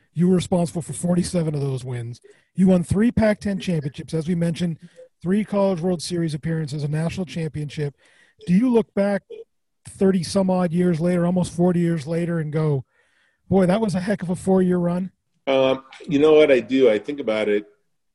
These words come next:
Speaker 2: quite a bit, you know, especially when I, when I go back to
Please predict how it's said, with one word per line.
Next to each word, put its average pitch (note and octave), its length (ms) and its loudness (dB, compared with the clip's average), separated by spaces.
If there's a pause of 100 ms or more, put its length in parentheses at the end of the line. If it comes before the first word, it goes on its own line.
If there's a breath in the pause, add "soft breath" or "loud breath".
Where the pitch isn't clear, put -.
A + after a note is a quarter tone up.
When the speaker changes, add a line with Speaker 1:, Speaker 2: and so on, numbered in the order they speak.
(160)
Speaker 2:
quite C#3+ 260 2
a A2+ 40 0
bit, B2 420 4
you A#2 80 -8
know, A2+ 160 -2
especially A#2+ 720 -2 (920)
when B2 260 -2
I, A#2 140 -4
when B2 160 -4
I A2+ 100 -4
go A2+ 180 4
back A#2+ 400 -2 (520)
to G#2 540 -4